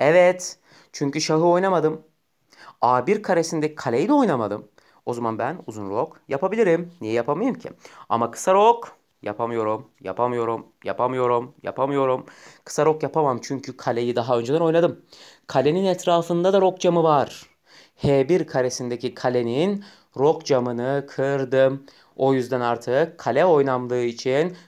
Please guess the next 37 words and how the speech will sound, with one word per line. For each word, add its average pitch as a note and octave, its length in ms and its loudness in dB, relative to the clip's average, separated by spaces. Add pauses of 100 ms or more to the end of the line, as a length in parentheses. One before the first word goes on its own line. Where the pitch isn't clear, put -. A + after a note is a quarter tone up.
(100)
kısa - 240 -4
rok B2 160 -2
yapamıyorum D#3 460 -2
ama G#3+ 160 0
uzun A3 140 0
rok G#3+ 160 2
yapabiliyorum. G3+ 500 2 (640)
Peki A3+ 240 2
acaba A3 320 4
ben A3 200 4
bu A3+ 80 0
kaleyi A#3+ 320 4
de G3+ 60 6
oynasam, A#2 480 2 (300)
sonra B2+ 300 0
rakip C#3 320 -4
bir F#3+ 40 0
hamle F#3+ 240 2
yapsa, D3+ 340 2 (380)
sonra G3+ 180 0
tekrar A#3+ 300 2
kaleyi D3+ 240 4
eski A#2+ 220 -2
yerine A2+ 160 0
alsam, C#3 460 -2 (440)
sonra G#3+ 240 0
rakip G#3 320 -2
bir C#4 60 4
hamle B2+ 280 0
daha G2 140 0
yapsa, G2 420 -4 (460)
şimdi C4+ 540 2
acaba D#3 640 0
uzun D#3+ 320 2
rok C3 180 0
yapabilir A2+ 360 -6
miyim? C#3 320 -10